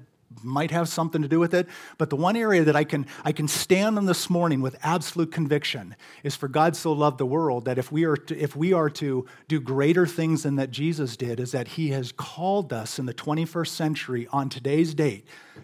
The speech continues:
to, to love this world the same way that Jesus loved it. 'Cause Jesus' Spirit fills the entire universe. There is nowhere we can go from that. But physically, he sent us. And as I look in Scripture,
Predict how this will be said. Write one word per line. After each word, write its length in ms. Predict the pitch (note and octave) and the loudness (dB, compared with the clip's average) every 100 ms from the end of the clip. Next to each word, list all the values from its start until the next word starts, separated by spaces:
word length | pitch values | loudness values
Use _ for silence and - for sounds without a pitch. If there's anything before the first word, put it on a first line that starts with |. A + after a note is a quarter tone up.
| - | -8
to, 300 | C3+ A2+ - - | -6 -6 -8 -10
to 260 | C#3 A2+ - | -8 -8 -10
love 440 | C3+ B2 C#3 D#3 D3 | -10 -2 0 0 0
this 280 | D#3 D3+ | -2 -2
world 340 | D3 C#3+ A#2+ A#2 | -2 0 0 -4
the 40 | |
same 300 | A2+ C3+ C3+ | -8 -4 -2
way 120 | C3 B2+ | -2 -4
that 120 | A2+ | -6
Jesus 420 | A#2 C3 B2 A#2 | -6 -6 -6 -8
loved 260 | A#2 A2+ G#2+ | -8 -8 -10
it. 160 | G#2 - - - | -14 -18 -20 -8
'Cause 160 | C#3 A2+ | -8 -4
Jesus' 520 | D3+ F3+ F3 D3+ C#3 | -2 0 -2 -4 -4
Spirit 420 | - - D3+ A#2+ | -4 -2 -2 -2
fills 300 | - C#3+ A#2+ | -4 -4 -2
the 80 | B2+ | -4
entire 400 | B2 - D3 D3 | -4 -4 -2 0
universe. 480 | C#3 C3+ B2+ B2 C3+ | 0 -2 -2 -4 -4
There 100 | C3 | -6
is 120 | B2 | -2
nowhere 380 | C#3 E3+ F3+ F3 | 0 0 0 0
we 200 | D#3 D#3+ | 0 -2
can 140 | D3 | -2
go 220 | C3+ C#3+ | 2 2
from 220 | C#3 B2+ | 2 -2
that. 260 | A#2+ G#2 G#2 - - - | -4 -6 -10 -18 -20 -14
But 140 | B2+ | -12
physically, 760 | - - G3+ D3+ B2+ A2+ A2+ G#2 _ _ _ | -6 0 0 0 -6 -10 -12 -14 _ _ _
he 160 | - C3+ | -10 -8
sent 420 | - - C3+ - | -6 -4 -6 -6
us. 500 | - A#2 - - - - _ _ _ _ _ _ _ - | -10 -8 -6 -8 -10 -14 _ _ _ _ _ _ _ -6
And 80 | |
as 100 | C#3+ | -2
I 60 | D3 | 0
look 220 | C#3+ E3 | 2 0
in 100 | D#3 | 0
Scripture, 640 | C#3+ - F#3 - A2 A2 | -2 0 -2 -2 -6 -10